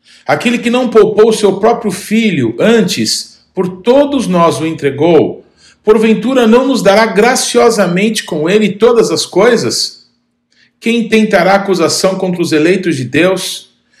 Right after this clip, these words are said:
É Deus quem os justifica. Quem os condenará? É Cristo Jesus quem morreu, ou antes, quem ressuscitou, o qual está à direita de Deus e também intercede por nós.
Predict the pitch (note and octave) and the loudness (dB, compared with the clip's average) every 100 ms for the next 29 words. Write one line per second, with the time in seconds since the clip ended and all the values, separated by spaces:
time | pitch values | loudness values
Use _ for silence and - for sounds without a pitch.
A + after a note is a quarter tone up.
0 | _ - F3+ D3 A#3+ B3+ - A3+ F#3 G#3 | _ -6 -4 2 2 2 0 0 0 -2
1 | - F#3 - A3 A#3 B2+ F2+ - - _ | -4 -8 -2 -2 0 -2 -4 -8 -20 _
2 | _ _ A3 C#4 - B3+ G#3+ F3+ D3 D#3+ | _ _ -2 0 0 0 2 2 2 2
3 | A3+ C4 - - _ _ _ - - G3 | 2 -2 -10 -20 _ _ _ -20 -4 -2
4 | G3 - C4+ C#4 D4+ A3 G3 C3 G3 A3 | -2 0 2 2 2 2 2 2 0 0
5 | - G#3 F3+ C3 E3 G#3 C3+ G2+ - F3 | 0 -4 0 2 2 2 2 0 0 4
6 | G3 F#3+ - G#2+ - - - _ F3 F3+ | 4 2 -2 -4 -6 -8 -18 _ -4 -2
7 | D3 C#4 C#4 C#4+ - F#3 C3 D#3+ G3 D#3 | 2 2 0 -4 -4 -6 -2 2 4 2
8 | G#2+ - - - - C#3 F3+ A3 A#3 - | 0 -6 -18 -20 -10 -4 2 2 2 0
9 | - E3+ C3+ E3 F#3 B3 D4+ G#3+ F3 D3+ | 0 0 -2 0 0 0 -4 -4 0 0
10 | F#3 F#3+ G3+ - B3+ F3+ A3+ A#3+ F3+ D3+ | 2 0 -4 -6 -4 0 0 0 -2 -2
11 | E3 D3+ C#3 C3+ C3+ C3+ B2 G2+ - - | 0 0 -2 -6 -6 -2 -2 -2 -8 -16